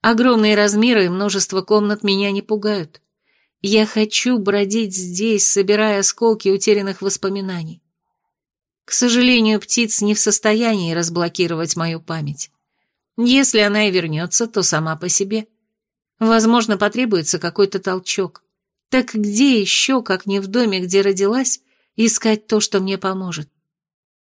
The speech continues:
Кручусь, осматриваясь по сторонам, пытаясь вспомнить хоть что-нибудь.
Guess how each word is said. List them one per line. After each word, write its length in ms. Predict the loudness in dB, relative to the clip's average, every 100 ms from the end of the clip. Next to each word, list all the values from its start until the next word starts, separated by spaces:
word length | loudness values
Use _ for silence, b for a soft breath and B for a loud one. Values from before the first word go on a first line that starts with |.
| _ _ _ 0
Кручусь, 600 | 2 4 4 2 4 2
осматриваясь 720 | 2 2 2 2 2 2 0
по 100 | -2
сторонам, 500 | 0 0 2 0 0
пытаясь 440 | -2 0 0 0
вспомнить 540 | -4 -2 -2 -2 -4 -6
хоть 180 | -4
что-нибудь. 760 | -4 -2 -4 -4 -8 -10 -12